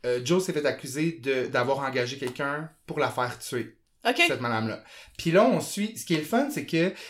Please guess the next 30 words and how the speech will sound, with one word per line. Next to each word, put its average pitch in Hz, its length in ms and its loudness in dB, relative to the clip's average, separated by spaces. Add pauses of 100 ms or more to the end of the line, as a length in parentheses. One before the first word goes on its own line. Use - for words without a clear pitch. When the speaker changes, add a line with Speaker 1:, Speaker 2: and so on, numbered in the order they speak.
(200)
Speaker 1:
c-, - 240 -10 (600)
il 151 180 -8
est, - 200 -14
il 151 120 -6
est - 80 -6
tellement 233 440 6 (720)
exubérant, 160 800 4
il 190 100 4
est - 60 -2
tellement 214 360 6
comme 156 380 2 (320)
en 214 200 6
dehors 165 380 4
de 151 60 0
tout - 60 -6
ce - 120 -12
qu'on 175 140 0
connaît, 131 300 0
ce 165 140 -2
gars-là. 123 500 4
Il 131 220 0
est, 123 80 -6 (180)
c'est - 120 2
un 143 200 4
redneck 180 520 4
avec 135 300 4
une, 127 380 -4
une 123 240 -6
coupe 202 200 0
longueuil, 151 840 6